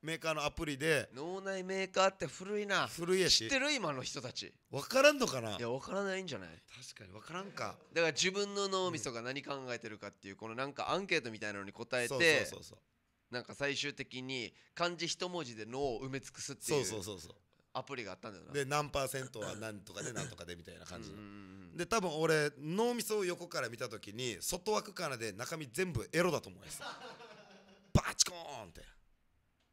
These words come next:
Speaker 2: 性って感じ。
Speaker 1: 性。
Speaker 2: 性って感じでしょ？だから、
Speaker 1: あ、そう。
Speaker 2: エロってはなかったでしょ？
Speaker 1: エロってはなかったな。性だな。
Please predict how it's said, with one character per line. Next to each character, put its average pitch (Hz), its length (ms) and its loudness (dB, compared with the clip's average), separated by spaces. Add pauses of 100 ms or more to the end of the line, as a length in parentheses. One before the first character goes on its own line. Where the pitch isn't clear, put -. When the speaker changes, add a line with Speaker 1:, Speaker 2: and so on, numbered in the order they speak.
(520)
Speaker 2:
性 190 320 4 (180)
っ - 40 -20
て 107 80 -18
感 98 160 -16
じ。 - 160 -18
Speaker 1:
性。 - 300 8
Speaker 2:
性 277 320 8
っ - 20 -6
て - 60 -4
感 110 180 -6
じ 95 60 -16
で - 60 -12
し - 60 -10
ょ？ 117 40 -10
だ 113 80 -8
か 90 80 -12
ら、 - 260 -10
Speaker 1:
あ、 117 40 -10
そ 175 120 4
う。 - 20 10
Speaker 2:
エ 196 40 8
ロ 254 100 6
っ 269 60 2
て - 120 0
は 113 80 0
な 113 120 -6
か 113 40 -4
っ 117 40 2
た 202 40 6
で - 0 -
し - 0 -
ょ？ 226 60 8
Speaker 1:
エ - 20 8
ロ - 0 -
っ 247 80 -2
て 175 60 2
は 131 60 2
な 117 80 -2
か 113 60 -4
っ - 40 -12
た 107 100 -8
な。 98 80 -8
性 220 320 8
だ 110 140 -6
な。 - 80 -18